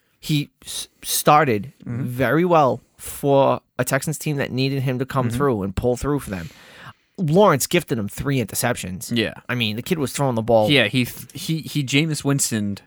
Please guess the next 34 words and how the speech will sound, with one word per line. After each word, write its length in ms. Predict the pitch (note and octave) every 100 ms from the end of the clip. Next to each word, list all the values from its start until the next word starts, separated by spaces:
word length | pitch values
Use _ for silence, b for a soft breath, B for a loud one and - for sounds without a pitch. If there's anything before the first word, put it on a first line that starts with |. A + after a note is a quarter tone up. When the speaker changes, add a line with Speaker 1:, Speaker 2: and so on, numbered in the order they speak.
| _
Speaker 1:
He 140 | -
Jame-, 200 | C#3+ F3+
Speaker 2:
that 80 | B2+
Speaker 1:
yeah. 120 | G#3
Speaker 2:
game. 380 | B2+ A#2 G#2+ G2+
He 160 | - A#2
three 300 | - C#3 C#3
for 160 | -
threed. 400 | C3 B2+ A2 G2 -
He 120 | -
Speaker 1:
Yeah. 100 | C#3+
Speaker 2:
Three 180 | C3 C#3
T 160 | - D3
Ds, 340 | C#3 C#3 - - _
three 260 | - A#2+ B2
interceptions. 540 | A#2+ - G#2 - G#2
Speaker 1:
And 100 | G#2
we'll 100 | D#3+
get 140 | F3 G#3+
to 60 | -
Jameis 180 | F3 D3
Winston 260 | E3+ D3+ C3+
later 200 | D#3 C3
'cause 140 | A#2+ G#2+
Jameis 160 | D#3 A#2
Speaker 2:
Yeah. 80 | G#2+
Speaker 1:
Winston 240 | E3 B2+
didn't 300 | C3+ C3+ -
Jameis 320 | B2 C#3 C3
Winston 320 | C#3+ B2 B2
anything 340 | C3 D3 A2+ A#2
this 100 | A2+
Speaker 2:
No. 200 | A#2+ G#2+
Speaker 1:
week. 120 | G2